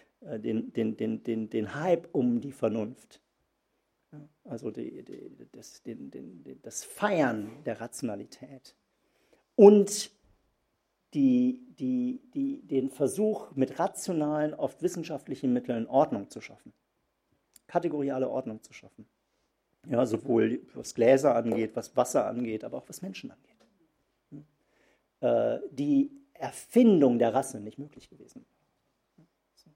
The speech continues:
Also Rassismus ist ein hochmodernes Phänomen und müssten wir uns genauer angucken und ja, so.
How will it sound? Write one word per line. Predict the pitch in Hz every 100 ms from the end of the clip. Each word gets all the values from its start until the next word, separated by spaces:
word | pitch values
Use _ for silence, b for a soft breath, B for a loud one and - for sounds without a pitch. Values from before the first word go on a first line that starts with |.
| _ _ _ _ -
Also | 117 123 _ _ -
Rassismus | - 190 190 -
ist | -
ein | 139 139 -
hochmodernes | 185 180 156 135 127 123 - _ _ _ _ _ _
Phänomen | - 123 120 131 139 311
und | 127 - _ - _ - 196 240 -
müssten | 214 156 156 151
wir | 123
uns | -
genauer | 127 139 135
angucken | 202 - 196 165 151
und | 139 -
ja, | 170 202
so. | 110